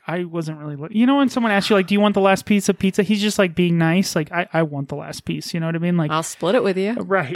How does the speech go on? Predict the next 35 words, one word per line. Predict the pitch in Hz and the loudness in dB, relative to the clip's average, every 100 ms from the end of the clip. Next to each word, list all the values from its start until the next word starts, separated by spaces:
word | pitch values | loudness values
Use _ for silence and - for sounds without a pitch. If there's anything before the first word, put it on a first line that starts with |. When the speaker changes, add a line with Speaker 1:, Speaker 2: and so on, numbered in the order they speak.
| - | 0
Speaker 1:
But | 294 269 247 302 359 311 294 | 2 2 2 2 2 2 2
Speaker 2:
<laughs> | 302 | 2
Speaker 1:
this | 214 - | 2 4
guy, | 208 | 2
I, | 202 190 196 | 2 2 4
like, | 190 | 2
tr-, | - 247 - | -2 -6 -4
went | 180 208 208 | 0 0 2
through | 214 | 2
the | 190 | 2
whole | 180 175 | 2 0
thing. | 185 | 0
Like, | 190 214 | 2 2
"Oh, | 247 | 2
we | 240 | 2
have | 226 | 0
an | 220 | 2
online | 220 220 220 | 0 2 0
board | 202 202 | 2 0
game | 208 208 | 0 -2
store, | - 202 202 202 | 0 0 2 2
and | 196 180 | 0 -4
we | |
sell, | 175 190 185 170 - _ - | -2 0 0 -4 -14 _ -4
you | 185 | -2
know, | 151 | -2
designer | 151 208 214 208 | 0 2 2 2
style | 214 196 | 2 2
board | 196 196 | 2 0
games, | 196 196 | -2 -2
card | 202 196 | 0 0
games." | 196 190 | -2 -4
And | 180 | -4
he's | 170 | -2
like, | 156 | -4